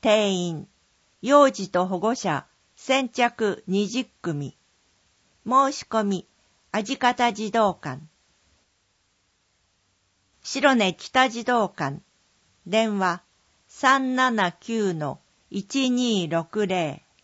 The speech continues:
ハロウィンウィーク。期間、十月二十一日土曜から三十一日火曜。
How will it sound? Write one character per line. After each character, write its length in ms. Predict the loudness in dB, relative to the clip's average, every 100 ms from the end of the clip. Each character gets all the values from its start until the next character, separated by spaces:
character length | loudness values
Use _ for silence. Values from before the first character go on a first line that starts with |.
| _ _ _ _ _ _ _
ハ 180 | -2 4
ロ 180 | 4 4
ウ 40 |
ィ 260 | 0 -2 -2
ン 40 |
ウ 40 |
ィ 180 | -2 -2
ー 100 | -2
ク。 240 | -8 -16 -18 _ _ _ _ _ _ _ _
期 160 | -20 -6
間、 420 | 2 2 0 -8 _ _ _ _ _ _
十 240 | -2 0 2
月 340 | 2 0 -4
二 240 | -2 -2
十 240 | -2 0 0
一 360 | 0 -4 -4
日 480 | -2 -4 -4 -4 -4
土 180 | -2 0
曜 260 | 2 0 0
か 180 | -4
ら 220 | -2 -4 -8 _ _
三 400 | _ 0 2 2
十 280 | -2 -4 -4
一 300 | -4 -6 -2
日 500 | -2 -2 -4 -6 -8 -6
火 180 | -4
曜。 360 | -2 -2 -6